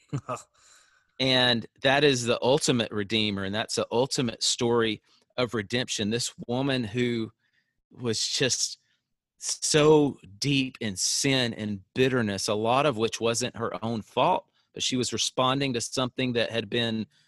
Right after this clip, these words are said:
Speaker 2: done to her. A wife in those days didn't have a whole lot of choice where she went, what she did. It was, you, you do what you're told.
Speaker 1: Yeah.
Speaker 2: And as she was exposed to this negative direction, she became this horribly bitter person that affected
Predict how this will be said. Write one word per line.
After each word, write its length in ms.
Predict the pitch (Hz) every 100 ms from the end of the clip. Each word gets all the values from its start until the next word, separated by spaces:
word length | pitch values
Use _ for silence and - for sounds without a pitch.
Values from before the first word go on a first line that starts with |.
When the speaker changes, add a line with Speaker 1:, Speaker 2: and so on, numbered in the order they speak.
| _
Speaker 2:
done 160 | 135 147
to 80 | 135
her. 160 | 139
A 80 | 135
wife 400 | 123 127 160 -
in 100 | 147
those 200 | 135 131
days 220 | 127 123
didn't 300 | - 139 131
have 200 | 135 131
a 60 | 113
whole 200 | 131 131
lot 180 | 131 123
of 200 | 110 - _ _ _
choice 480 | - 170 131 -
where 160 | 117 123
she 200 | - 123
went, 360 | 110 123 131 -
what 180 | 127
she 180 | - 113
did. 300 | 101 131 117
It 160 | 123 131
was, 340 | 113 101 - _ _ _ _
you, 140 | 101 113
you 200 | 123 117
do 120 | 131
what 200 | 90 -
you're 60 | 98
told. 460 | - 185 139 95 _ _ -
Speaker 1:
Yeah. 180 | 107 98
Speaker 2:
And 420 | 117 117 113 110 101
as 400 | 113 113 107 -
she 200 | - -
was 140 | 147 120
exposed 840 | 113 - - 139 147 160 127 -
to 80 | 120
this 240 | 110 -
negative 460 | 113 120 127 120 107
direction, 600 | 113 113 120 - 107 104 _ _ _
she 160 | - 127
became 320 | 113 139 120
this 320 | 110 - - _ _
horribly 560 | _ 143 156 139 117 98
bitter 500 | 98 - 143 135 120
person 600 | - 135 127 - 110 104
that 140 | 104
affected 560 | 107 _ 135 127 -